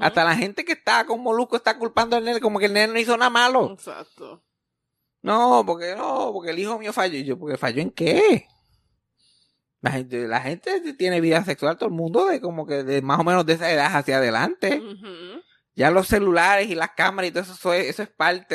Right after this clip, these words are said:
Speaker 1: de nuestro mundo, que lo queramos o no, siempre van a estar involucrados de una forma o de otra. El momento que hubo un fallo ahí fue cuando alguien decidió enviárselo a otra persona,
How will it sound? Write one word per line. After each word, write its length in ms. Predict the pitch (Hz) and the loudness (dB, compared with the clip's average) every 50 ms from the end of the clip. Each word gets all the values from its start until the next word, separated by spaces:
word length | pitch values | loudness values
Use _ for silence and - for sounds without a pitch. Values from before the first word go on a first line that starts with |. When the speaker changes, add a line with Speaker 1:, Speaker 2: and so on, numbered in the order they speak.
| 151 | -2
Speaker 1:
de 120 | 147 135 127 | -2 -2 -4
nuestro 300 | 139 131 127 - 135 127 | -4 -6 -6 -4 -6 -6
mundo, 520 | 135 147 175 180 165 131 104 113 147 151 - | -4 -6 -10 -8 -6 -6 -6 -6 -8 -10 -10
que 80 | - 98 | -6 -6
lo 120 | 107 107 | -6 -4
queramos 420 | 110 104 107 117 127 139 147 143 | -4 0 0 2 2 2 2 2
o 100 | 143 135 | 2 2
no, 400 | 139 165 185 170 135 131 170 208 _ _ _ _ _ _ - | 2 4 2 2 2 0 -6 -10 _ _ _ _ _ _ -8
siempre 240 | - 135 143 151 156 | -8 -4 -2 2 2
van 120 | 156 160 | 4 2
a 40 | 135 | 2
estar 180 | 135 156 147 151 | 2 2 0 0
involucrados 480 | 143 131 131 131 120 113 127 127 131 131 | 0 0 0 0 0 2 2 2 2 2
de 40 | 127 | 2
una 120 | 123 117 | 0 2
forma 240 | - 135 123 120 120 | 0 0 0 0 0
o 40 | 120 | 2
de 80 | 123 | 4
otra. 440 | 151 214 359 370 - - 339 381 _ _ _ _ _ _ _ _ _ _ _ _ _ _ _ _ _ _ _ _ _ _ _ - | 6 6 6 4 2 0 0 -2 _ _ _ _ _ _ _ _ _ _ _ _ _ _ _ _ _ _ _ _ _ _ _ -6
El 180 | 120 131 143 | -2 -2 0
momento 520 | 143 139 139 143 170 226 254 233 - 247 226 | 0 0 0 2 2 0 0 2 2 0 2
que 160 | 214 220 214 | 4 4 4
hubo 200 | 202 214 233 247 | 4 4 2 0
un 120 | 240 247 - | -2 -6 -6
fallo 400 | - - 208 226 226 214 202 196 | 2 4 6 6 6 6 4 4
ahí 160 | 196 208 247 | 4 4 2
fue 160 | 269 277 247 | 2 0 0
cuando 220 | 311 262 226 220 208 | 2 0 0 2 2
alguien 220 | 196 202 202 220 | 2 2 2 -2
decidió 300 | 214 214 214 214 202 208 214 | -6 -6 -6 -2 -2 -2 -2
enviárselo 460 | 208 190 156 135 139 143 - 143 143 | 0 0 0 0 0 0 -2 -2 -2
a 20 | |
otra 160 | 143 139 139 139 | 0 0 0 -2
persona, 440 | 160 - - - 330 320 - 392 | -2 -2 0 0 0 0 -2 -4